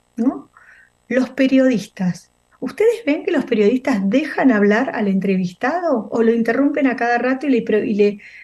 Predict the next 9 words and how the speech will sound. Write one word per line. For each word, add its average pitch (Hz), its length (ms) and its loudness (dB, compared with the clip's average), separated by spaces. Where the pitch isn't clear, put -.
le 214 140 2
hacen 240 260 -2
decir 226 240 0
lo 262 140 4
que 233 80 0
el 185 60 -2
periodista 214 440 2
quiere 220 240 0
decir? 180 540 0